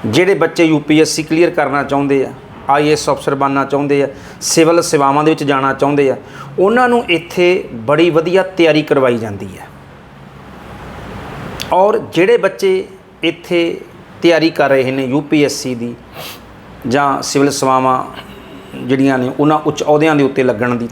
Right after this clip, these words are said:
ਤਿਆਰੀ ਕਰ ਰਹੇ ਨੇ, ਉਹਨਾਂ ਬੱਚਿਆਂ ਨੂੰ ਇੱਥੇ ਫ੍ਰੀ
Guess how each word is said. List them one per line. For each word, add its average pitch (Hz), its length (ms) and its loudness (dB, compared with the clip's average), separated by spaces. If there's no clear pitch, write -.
ਤਿਆਰੀ 151 220 2
ਕਰ 127 200 0
ਰਹੇ 123 200 2
ਨੇ, 107 160 -6
ਉਹਨਾਂ 233 280 4
ਬੱਚਿਆਂ 190 340 0
ਨੂੰ 208 180 2
ਇੱਥੇ 196 500 0
ਫ੍ਰੀ 202 480 0